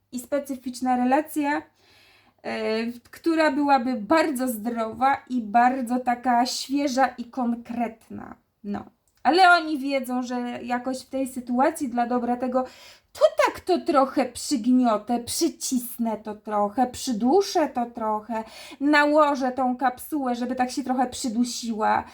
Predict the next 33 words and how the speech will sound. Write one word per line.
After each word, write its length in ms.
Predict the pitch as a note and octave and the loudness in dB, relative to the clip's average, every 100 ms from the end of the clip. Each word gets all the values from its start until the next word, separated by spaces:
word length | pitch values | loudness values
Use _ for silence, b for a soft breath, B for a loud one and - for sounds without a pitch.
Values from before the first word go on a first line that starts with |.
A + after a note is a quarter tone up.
| B F#4 C4+ | B -16 0
no, 340 | A#3+ B3+ B3+ | 4 6 4
żeby 400 | B3+ C#4+ A3 C4+ | 4 2 2 -2
tak 400 | - C#4 B3+ B3 | 2 2 2 2
jakoś 680 | C4 B3+ B3+ C4 B3+ - - | 2 2 2 -2 -2 -2 -4
trudno 440 | E4 D4+ C#4+ C4+ | 0 2 2 0
jej 220 | C4 B3 | 0 0
było 300 | A3+ C4 B3+ | 2 2 2
złapać 560 | A#3 B3 B3 B3 B3 - | 4 6 6 6 2 0
ten 340 | - B3 A#3 - | -4 -2 -2 0
oddech, 440 | B3+ B3+ G#3 A#3+ | 2 2 0 -2
żeby 240 | A#3 A3 | 0 -2
spowolniła. 1160 | B3 - C4 A3+ A#3 A#3+ A#3 A3+ G3+ G3 G#3 G#3 A3 _ _ _ _ _ _ _ - | -4 -4 -4 -2 0 2 2 0 -2 -6 -8 -8 -12 _ _ _ _ _ _ _ -20
Tak 200 | G#3+ - | -20 -16
tu 120 | A3 | -12
jest. 340 | G#3 G#3 - _ _ _ | -12 -14 -20 _ _ _
Tak 160 | B3 - | -14 -10
sobie 300 | B3 G#3+ - | -10 -8 -6
ją 600 | - A#2+ A#2 A#2 A#2+ A#3 B B B B B | -6 -6 -6 -6 -8 -10 B B B B B
hamują. 580 | - D4 D#4+ C#4+ G#3+ A3 | 2 2 4 -2 -4 -6
No 140 | A3+ E4+ | 0 4
ale 260 | F#4 F4+ | 4 2
wiadomo, 500 | C#4+ C4 G#3 G#3 G#3+ | 0 -2 -4 -10 -12
no 140 | G#3+ A3 | -12 -12
to 160 | - | -8
jest 260 | B3 B3 - | -6 -6 -8
taki 300 | A#3 A#3+ A#3+ | -12 -6 -4
zew 280 | G#3 A3+ - | -2 -4 0
natury 500 | B3+ C4+ F4+ D4+ A#3+ | 0 0 -2 0 -2
i 100 | G#3 | -4
oni 280 | G3+ G3+ | -6 -8
tego 220 | G3+ G3+ G#3 | -12 -14 -10
nie 220 | G#3+ A3 | -10 -8
zahamują. 720 | G#3+ G#3 B3 D4+ G#3+ F#3 | -8 -4 0 0 -2 -6